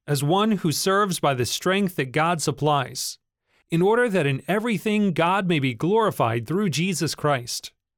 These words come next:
To him belong glory and dominion forever and ever. Amen." Steward is defined as a person who manages another's property or financial affairs,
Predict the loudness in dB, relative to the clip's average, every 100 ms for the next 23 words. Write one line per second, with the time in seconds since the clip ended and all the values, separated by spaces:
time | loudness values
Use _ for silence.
0 | -10 -2 0 2 2 2 2 2 0 0
1 | 2 4 2 0 -4 -4 -2 0 2 2
2 | 2 2 0 -4 -4 -2 0 2 0 -2
3 | -4 -2 -2 -2 -6 -8 _ _ _ -2
4 | 0 0 -4 -10 -20 _ _ _ _ _
5 | -8 -6 -2 2 2 2 0 -2 -2 0
6 | 0 2 2 0 -2 -6 -8 -10 _ _
7 | -8 -2 -2 0 0 2 2 2 2 0
8 | 0 0 -2 -2 -2 0 0 0 -2 -2
9 | 0 0 -2 -2 -2 -2 0 0 2 0
10 | 0 0 0 -2 -4 -10 -10